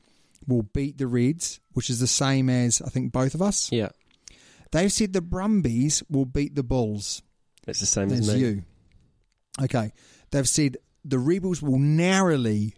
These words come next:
Speaker 1: pip the Sunwolves, which we agree with. I think the Rebels will beat the Sunwolves by a bit more than that. The Crusaders to beat the Blues.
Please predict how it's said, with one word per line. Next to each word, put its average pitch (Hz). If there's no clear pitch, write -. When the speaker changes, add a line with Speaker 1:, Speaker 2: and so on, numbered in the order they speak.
Speaker 1:
pip -
the 135
Sunwolves, 143
which 127
we 127
agree 170
with. 165
I 123
think 131
the 127
Rebels 117
will 113
beat 120
the 110
Sunwolves 117
by 117
a 107
bit 135
more 123
than 113
that. 123
The 139
Crusaders 151
to 135
beat 135
the 131
Blues. 135